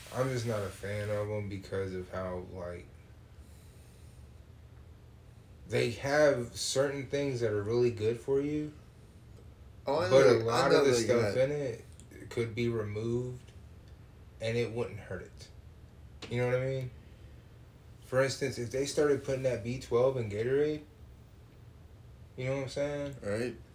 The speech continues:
Speaker 1: Gatorade would be the ultimate sports drink if they just put B twelve in it. You know what I'm saying?
Speaker 2: Right.
Speaker 1: But they put B twelve in energy drinks.
Speaker 2: <clears throat>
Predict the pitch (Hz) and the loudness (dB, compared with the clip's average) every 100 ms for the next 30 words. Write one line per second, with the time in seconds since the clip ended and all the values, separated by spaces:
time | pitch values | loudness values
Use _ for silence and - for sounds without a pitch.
0 | - - - - - 147 151 131 131 123 | -20 -20 -20 -14 -2 0 2 0 0 -2
1 | 117 127 127 135 139 120 131 131 131 127 | -4 -6 -6 -6 -6 -6 -6 -6 -8 -6
2 | 117 - 131 123 - 117 98 98 113 113 | -6 -6 -6 -6 -6 -8 -8 -8 -8 -8
3 | 110 - 95 107 104 113 107 101 98 - | -10 -10 -10 -10 -10 -6 -6 -6 -10 -12
4 | - - - - - - - - - - | -18 -18 -20 -20 -20 -20 -20 -20 -20 -20
5 | - - - - 113 113 117 - 123 123 | -20 -20 -20 -12 -4 -2 -2 -2 -4 -2
6 | 123 - - - - 117 123 127 143 139 | -4 -8 -18 -20 -14 -4 0 2 0 -2
7 | 123 120 139 139 139 123 131 123 135 135 | -2 2 2 4 2 2 -4 -2 4 6
8 | 135 110 120 135 110 101 95 87 - - | 6 2 0 -2 -4 -6 -6 -8 -10 -14
9 | - | -20